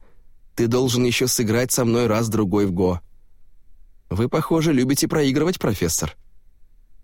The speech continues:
Они разошлись. Джесс вернулся в свою комнату и закрыл дверь. Ему нужно было найти укромное местечко, чтобы спрятать чертежи Томаса, и, немного поколебавшись,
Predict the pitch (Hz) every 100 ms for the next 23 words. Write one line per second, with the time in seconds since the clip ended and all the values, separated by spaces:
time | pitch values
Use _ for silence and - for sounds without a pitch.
0 | - - - 87 95 95 92 - 78 -
1 | - - - - - - - - - -
2 | 95 117 143 135 123 120 117 - - 98
3 | 95 - 123 131 117 110 101 92 98 98
4 | 90 - - - - - - - - -
5 | - - - - - - 127 175 156 151
6 | 139 131 139 131 127 127 135 120 131 131
7 | 113 104 107 - 160 - 120 - 120 113
8 | - 120 113 127 - - 123 117 117 180
9 | 117 87 78 78 - - - 117 120 117
10 | 104 - - 113 113 151 160 - -